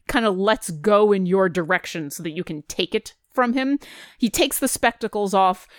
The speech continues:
and as he's wiping them on his, his shirt, he says, "Well, I, I can't vouch for the veracity of the book as far as where it came from, but I can verify that it,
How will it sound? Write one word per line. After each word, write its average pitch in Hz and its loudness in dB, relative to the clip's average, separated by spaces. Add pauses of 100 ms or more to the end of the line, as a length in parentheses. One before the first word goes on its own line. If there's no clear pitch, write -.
(160)
and 190 0
as 202 2
he's 185 -2
wiping 202 0
them 185 2
on 175 0
his, 170 -4
his 175 -4
shirt, 160 -4
he 160 -10
says, 170 -12
"Well, 381 2 (760)
I, 240 0 (420)
I - -18
can't 302 -2
vouch 320 -2
for 392 -8
the 392 -2
veracity 285 0
of 254 -8
the 208 -4 (220)
book - -4 (380)
as 226 -2
far 208 0
as 202 -2
where 202 0
it - -10
came 220 0
from, 175 -2
but 180 -4 (260)
I 196 0
can 233 2
verify 208 4
that 190 -4
it, - -6